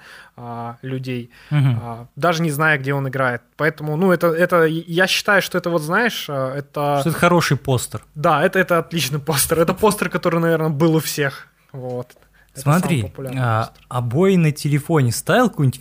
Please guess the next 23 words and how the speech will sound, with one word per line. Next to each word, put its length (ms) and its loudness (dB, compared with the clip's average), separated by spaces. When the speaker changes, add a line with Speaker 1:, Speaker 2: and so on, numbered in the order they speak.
Speaker 2:
фигню 340 6
себе 300 -2
на 160 0
заставку 500 -6
телефона? 400 -4
Speaker 1:
Блин, 300 4
знаешь, 480 2
вот, 240 -4
и, 280 -12
вот 220 -2
это, 200 2
к 40 -10
сожалению, 1040 0
со 180 -8
мной 200 2
не 120 2
резонирует, 680 0
потому 340 -2
что 180 -2
у 40 -2
меня 160 -2
довольно, 420 0
в-, 120 -14